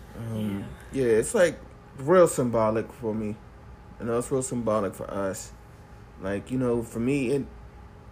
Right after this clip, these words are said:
Speaker 1: really gives, you know, purpose in my life. You know, I already had purpose, don't get me wrong, you know, being a married man,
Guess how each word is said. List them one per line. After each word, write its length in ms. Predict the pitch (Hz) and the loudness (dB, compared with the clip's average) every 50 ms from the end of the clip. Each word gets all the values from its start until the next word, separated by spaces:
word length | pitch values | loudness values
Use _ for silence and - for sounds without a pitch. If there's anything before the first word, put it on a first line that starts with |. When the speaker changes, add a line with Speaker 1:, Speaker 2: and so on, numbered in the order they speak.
| - 127 | -6 2
Speaker 1:
really 300 | 135 151 156 151 147 135 | 6 8 8 8 8 4
gives, 760 | 131 117 135 131 127 127 123 120 117 113 - - - - - - - - - - - - - - - - | 0 0 2 4 4 6 4 4 2 0 -6 -10 -14 -14 -16 -18 -20 -20 -20 -20 -20 -20 -18 -14 -10 -6
you 120 | 139 143 | -4 0
know, 120 | 143 131 113 | 0 0 0
purpose 580 | - - - 156 160 151 - 120 107 - - | 0 2 4 6 6 6 4 0 -4 -4 -4
in 80 | 110 107 | -6 -4
my 120 | 107 101 | -4 -4
life. 440 | 101 101 95 92 87 - - - - - - - - - - - - - - - | -4 -4 -4 -4 -4 -6 -6 -10 -18 -20 -20 -20 -20 -20 -20 -20 -20 -20 -16 -10
You 100 | - 113 | -6 -2
know, 200 | 120 117 110 104 | 0 0 2 0
I 100 | - - - | 0 2 2
already 200 | 160 147 147 143 | 2 2 2 2
had 180 | 127 95 - | 0 -2 -2
purpose, 340 | - 113 98 - - 85 - | -2 -4 -4 -4 -6 -8 -8
don't 180 | 127 104 107 110 | -6 -4 -4 -2
get 80 | 110 | -4
me 80 | 104 98 | -4 -4
wrong, 380 | 90 - 107 107 107 104 98 98 | -4 -4 -2 -2 0 -2 -2 -4
you 60 | 104 | -4
know, 160 | 113 113 107 | -2 -2 -2
being 240 | 104 110 104 104 107 | -2 -2 -2 -4 -4
a 60 | 101 | -2
married 340 | 104 110 110 104 104 104 110 | -2 -2 0 0 -2 -2 -2
man, 420 | 110 107 104 101 101 101 101 107 | -2 -2 -2 -2 -2 -4 -4 -6